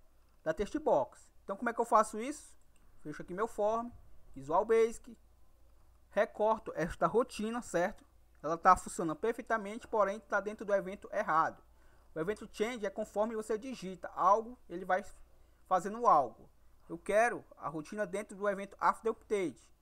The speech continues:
Conforme é atualizado o objeto, ele atualiza a informação. Então observemos agora.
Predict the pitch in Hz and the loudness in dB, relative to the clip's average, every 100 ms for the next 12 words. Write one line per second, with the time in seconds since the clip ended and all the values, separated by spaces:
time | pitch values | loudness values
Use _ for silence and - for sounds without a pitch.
0 | _ - 180 - 202 226 226 - _ _ | _ -12 -12 0 2 4 2 -10 _ _
1 | - _ _ _ _ _ 165 196 220 202 | -20 _ _ _ _ _ 4 4 6 4
2 | 202 180 165 208 226 160 175 214 - - | 4 2 2 0 -4 4 8 8 6 -2
3 | 180 160 202 208 220 196 208 208 226 247 | -8 2 6 6 6 4 2 -4 0 2
4 | 269 - 277 196 - _ - 180 208 214 | 0 -2 -8 -10 -18 _ -10 -4 -4 -4
5 | - 220 214 214 208 226 240 202 117 - | 0 2 2 -2 -2 0 2 0 -2 -4